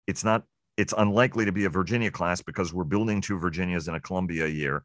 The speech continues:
and it's more likely to be an Astute. So how is it we do this and do it right, Mark, I guess would be my question. And what are the things that Congress has to do to support this, which I think the easiest one of which is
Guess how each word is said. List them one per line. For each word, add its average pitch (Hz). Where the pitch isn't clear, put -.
and 87
it's 90
more 104
likely 92
to 87
be 85
an 82
Astute. 80
So 113
how 135
is 127
it 117
we 101
do 95
this 95
and 90
do 90
it 76
right, 80
Mark, 69
I -
guess 73
would 73
be 76
my 71
question. 76
And 82
what 101
are 98
the 82
things 80
that -
Congress 78
has 73
to -
do 73
to 73
support 85
this, 73
which 78
I 82
think 78
the 78
easiest 90
one 76
of 71
which 76
is 76